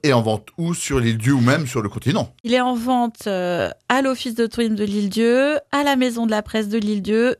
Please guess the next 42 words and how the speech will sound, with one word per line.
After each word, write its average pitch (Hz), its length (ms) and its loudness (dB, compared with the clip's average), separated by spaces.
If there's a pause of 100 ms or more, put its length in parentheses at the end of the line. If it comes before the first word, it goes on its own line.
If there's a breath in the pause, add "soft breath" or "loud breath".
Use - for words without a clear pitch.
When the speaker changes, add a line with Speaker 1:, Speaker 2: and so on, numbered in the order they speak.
Speaker 2:
même 285 400 2
chez 247 300 0
Anne-Sophie 240 500 -2
qui 240 100 -10
vient 220 120 0
de 214 80 2
lancer 233 260 0
sa 202 180 -2
petite - 420 -4
librairie 240 420 0
ambulante 226 460 -2 (140)
à 339 60 0
contre-courant. 233 840 -2 (520 loud breath)
Et 294 300 2
ce - 200 -4
bouquin, 247 420 0
on 254 120 0
peut 226 140 -6
aussi 220 280 -6
l'acheter, 208 600 -2 (120)
euh, 190 160 -2 (120)
en 269 120 2
ligne 226 280 0
sur 285 240 -2
le 247 120 0
site 220 260 -8
de 196 100 0
la 196 180 0
L 196 160 -2
P 208 140 -2
O 196 60 0
Vendée. 180 380 -4 (120)
Prochainement, 220 720 0
enfin 208 220 -2
non, 196 100 -4
ça 196 140 -4
va 190 60 2
être 196 160 -4
à 190 40 -2
la 185 140 -6
Toussaint, 233 680 -2 (140)
euh, 202 320 0